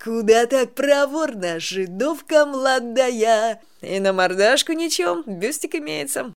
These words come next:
А сзади что? Ну-ка, жопкой повернись". Вера нахмурилась.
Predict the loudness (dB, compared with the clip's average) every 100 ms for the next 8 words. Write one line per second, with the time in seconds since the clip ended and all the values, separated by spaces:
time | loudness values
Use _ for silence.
0 | _ -2 0 2 2 0 2 2 2 -6
1 | _ -2 2 2 6 6 6 4 4 2
2 | -4 -2 0 0 0 -2 -2 -6 -12 -20
3 | _ -20 _ -2 4 4 4 -2 -2 -2
4 | 0 2 2 0